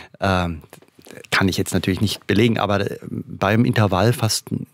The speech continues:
nehmen die, nehmen fast alle Menschen, äh, Gewicht ab. Und das, was, was sie beschreibt, ist auch sehr häufig. Es fällt den meisten Menschen leichter, aufs Frühstück zu verzichten. Es wäre zwar an sich günstiger, das muss man, ähm,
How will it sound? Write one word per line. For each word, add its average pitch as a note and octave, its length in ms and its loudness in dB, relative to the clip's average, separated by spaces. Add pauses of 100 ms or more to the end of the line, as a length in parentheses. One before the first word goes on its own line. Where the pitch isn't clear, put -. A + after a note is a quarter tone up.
(500)
nehmen G2+ 560 2 (100)
die, - 120 -4 (500)
nehmen A2 160 4
fast B2 180 2
alle B2+ 180 4
Menschen, G#2 440 0
äh, G2 160 -2
Gewicht G#2 400 0
ab. F#2 100 -4 (300)
Und A2+ 100 2
das, C3 140 2
was, - 320 -2
was G#2 160 -2
sie A2+ 100 0
beschreibt, G#2 560 0
ist - 140 -4
auch F#2+ 100 0
sehr F#2+ 240 0
häufig. G2+ 400 0 (340)
Es - 160 0
fällt A#2+ 300 2
den A2+ 140 4
meisten G#2+ 420 2
Menschen G#2 380 2
leichter, F2+ 460 2
aufs - 180 -4
Frühstück - 600 0
zu F#2+ 120 -2
verzichten. - 560 -4
Es A2 240 2
wäre D#3 260 4
zwar C3 260 -2
an B2+ 160 2
sich C3+ 360 0
günstiger, C#3+ 580 2
das F2 220 -6
muss A#2+ 200 0
man, A2+ 240 2 (460)
ähm, G#2+ 320 4